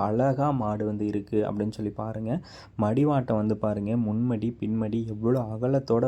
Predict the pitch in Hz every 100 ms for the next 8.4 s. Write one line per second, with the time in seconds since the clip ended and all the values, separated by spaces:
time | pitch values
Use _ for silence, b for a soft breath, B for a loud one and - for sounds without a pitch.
0 | 123 104 104 101 113 107 101 110 107 101
1 | 110 101 110 107 - 107 - 156 B B
2 | B - 123 135 147 165 143 123 120 110
3 | 107 110 117 120 110 117 110 107 113 123
4 | 120 104 120 135 147 110 107 123 135 139
5 | 143 139 110 107 104 117 110 104 107 107
6 | 110 104 104 101 127 151 113 113 - 110
7 | 127 143 127 110 107 107 104 104 107 107
8 | 104 101 101